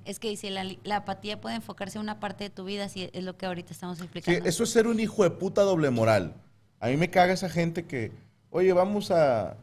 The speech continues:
Speaker 2: ayudar a esta persona, eso, ah, qué pinche hueva, pero no llega otro... Vámonos porque traigo, sí, la mala, y traigo tres culos en la troca. Uno, no tienes troca, dos, no tienes culos, tres, déjame hablar así. Sí,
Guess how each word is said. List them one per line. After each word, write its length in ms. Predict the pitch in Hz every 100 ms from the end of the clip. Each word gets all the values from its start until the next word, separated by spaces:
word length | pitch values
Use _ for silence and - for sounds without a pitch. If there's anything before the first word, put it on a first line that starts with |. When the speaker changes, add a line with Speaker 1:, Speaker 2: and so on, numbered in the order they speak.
| - _ _ - -
Speaker 2:
ayudar 380 | - 127 131 165
a 20 |
esta 220 | 170 170
persona, 480 | 131 117 170 180 165
eso, 200 | 165 156 -
ah, 540 | 170 175 175 170 156
qué 140 | 160 -
pinche 300 | 160 151 -
hueva, 280 | - - - -
pero 200 | 120 110
no 120 | 143
llega 260 | 165 190 190
otro... 360 | 190 185 170 - - - _ _
Vámonos 460 | 202 277 311 302
porque 260 | 254 233 202
traigo, 360 | - 220 277 285
sí, 120 | - 240 269
la 120 | 226
mala, 460 | 196 220 254 247 226 - -
y 80 | 196
traigo 360 | 202 208 262 262
tres 260 | 254 247
culos 400 | - 254 262 254
en 100 | 233
la 100 | 208
troca. 340 | 202 254 - 254
Uno, 240 | - 208 160
no 100 | 175
tienes 240 | 214 214
troca, 360 | - 180 175 135
dos, 220 | 165 165
no 120 | 175
tienes 280 | 196 190 160
culos, 400 | - 214 214 175
tres, 220 | 196 214
déjame 240 | 185 220 214
hablar 200 | 220 -
así. 160 | - - - - - - - -
Sí, 240 | 160 113